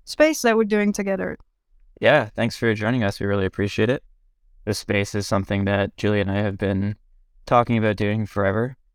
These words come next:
Speaker 2: Uh, it's kinda funny, I was scrolling back through our conversations yesterday just to see, like, how the,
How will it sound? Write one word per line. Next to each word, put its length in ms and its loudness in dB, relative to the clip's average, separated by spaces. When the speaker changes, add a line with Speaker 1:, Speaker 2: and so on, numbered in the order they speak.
Speaker 2:
Uh, 320 0
it's 200 -12
kinda 200 -2
funny, 260 0
I 40 0
was 140 -4
scrolling 480 -4
back 220 -2
through 140 -2
our 80 -4
conversations 960 -4
yesterday 420 0
just 280 -16
to 280 -4
see, 440 0
like, 220 2
how 180 0
the, 180 0